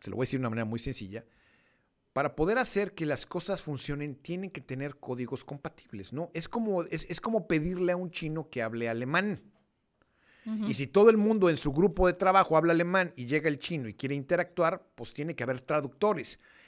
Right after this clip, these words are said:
Speaker 1: y tiene que haber una serie de cosas para que un código se entienda con el otro.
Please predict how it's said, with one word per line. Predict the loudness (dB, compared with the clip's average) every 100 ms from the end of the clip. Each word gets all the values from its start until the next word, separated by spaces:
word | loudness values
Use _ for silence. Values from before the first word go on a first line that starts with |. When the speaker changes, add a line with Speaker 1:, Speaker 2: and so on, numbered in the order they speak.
| -16
Speaker 1:
y | -10
tiene | -4 -2
que | 0
haber | -2
una | -2
serie | -2 0 0
de | 0
cosas | 2 0 2 -2 -4 -10 _ _ _ _
para | -2 -2
que | -2
un | -4 -2
código | 0 0 2 -2
se | -4
entienda | -8 -8 -8 -6 -8
con | -8
el | -8
otro. | -8 -12